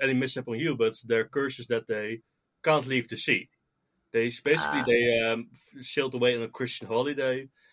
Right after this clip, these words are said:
Speaker 1: and they started floating, but they can never come down again. So,
Speaker 2: That's
Speaker 1: like, the
Speaker 2: fascinating.
Speaker 1: same with, um, I don't know if you watched the Pirates of the Caribbean movies?
Speaker 2: I've, I've seen, I know, I've seen the first one, I've seen a couple of the sequels, but it's
Speaker 1: In
Speaker 2: been a
Speaker 1: the
Speaker 2: long
Speaker 1: second
Speaker 2: time.
Speaker 1: and the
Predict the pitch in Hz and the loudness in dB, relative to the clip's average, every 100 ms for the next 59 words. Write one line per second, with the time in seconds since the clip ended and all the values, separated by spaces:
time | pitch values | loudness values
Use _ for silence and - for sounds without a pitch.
0 | _ _ 107 107 107 135 113 107 - 156 | _ _ -10 -8 -4 -4 -4 -6 -4 0
1 | 143 131 101 95 95 107 - 107 113 123 | 0 0 -8 -8 -6 -6 -4 -4 -2 -4
2 | 123 - 117 107 117 104 95 - - _ | -4 -4 -4 0 -2 -2 -6 -12 -16 _
3 | _ _ _ _ _ _ - 117 110 - | _ _ _ _ _ _ -4 0 0 -2
4 | - 143 143 143 123 127 175 165 139 127 | -2 0 0 -2 -4 -4 0 0 0 -2
5 | - 127 117 117 110 110 - 117 120 135 | -2 0 2 0 -2 -8 -6 -4 -4 -2
6 | 147 151 147 151 156 151 147 143 - 151 | -2 -2 -4 -4 -6 -4 -4 -4 -4 -4
7 | 143 165 180 190 247 311 - _ _ _ | -4 -6 -6 -8 -10 -14 -18 _ _ _
8 | - 202 - 214 220 - 269 349 330 - | -6 -6 0 0 0 -2 -4 -8 -10 -16
9 | _ - _ _ _ _ - 233 254 277 | _ -20 _ _ _ _ 0 2 4 4
10 | - 226 - 320 339 226 226 214 214 208 | 4 2 0 -4 -6 -6 -6 -4 -4 -4
11 | 185 - 226 240 214 - 196 214 202 170 | -4 -2 -2 -4 -6 -8 -6 -6 -2 -2
12 | 165 170 160 - 165 - 185 185 175 156 | -2 -4 -6 -8 -10 -8 -6 -6 -6 -8
13 | 147 - 190 196 165 151 147 - 127 120 | -8 -6 -6 -4 -2 -2 -2 -4 -6 -4
14 | 151 | -4